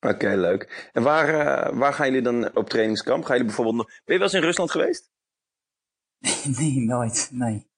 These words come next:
Speaker 1: Nee? Oké, ja, want het is inmiddels
Speaker 2: Nee,
Speaker 1: is een
Speaker 2: nee,
Speaker 1: Zwitserse
Speaker 2: nee,
Speaker 1: ploeg.
Speaker 2: dus tegenwoordig
Speaker 1: Gaan jullie dan
Speaker 2: zijn
Speaker 1: altijd naar
Speaker 2: tegenwoordig
Speaker 1: Zwitserland? Of, eh?
Speaker 2: Nee, ook niet. Ook niet. Nee. Dat echt, eh, wij, ehm, nee, we-, ja, zeg maar,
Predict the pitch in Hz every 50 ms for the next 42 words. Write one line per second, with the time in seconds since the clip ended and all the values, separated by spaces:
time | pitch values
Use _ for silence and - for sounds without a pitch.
0 | _ _ - 117 113 120 147 - - - - 104 104 101 - 101 92 95 98 113
1 | 110 - - - 127 127 135 143 147 - 123 113 110 110 104 104 107 107 107 107
2 | 107 113 117 127 131 123 - - - - 131 123 117 123 123 131 156 160 160 156
3 | 151 156 151 147 147 147 143 135 123 131 117 120 113 95 90 85 82 - - -
4 | 98 - - - 107 107 107 104 101 - - _ _ _ _ _ _ _ _ _
5 | _ _ _ _ _ _ _ _ _ _ _ _ _ - 120 170 - 127 127 147
6 | 160 160 165 143 113 - - - 135 127 127 135 131 127 113 104 98 92 92 98
7 | 110 117 117 117 107 95 - - - 113 110 104 101 - 110 110 110 113 113 -
8 | 120 120 117 117 117 117 113 110 113 117 120 117 117 117 117 117 117 113 117 113
9 | 113 113 - - 110 120 120 120 117 110 107 104 107 107 104 110 110 101 92 104
10 | 107 101 101 104 104 104 101 101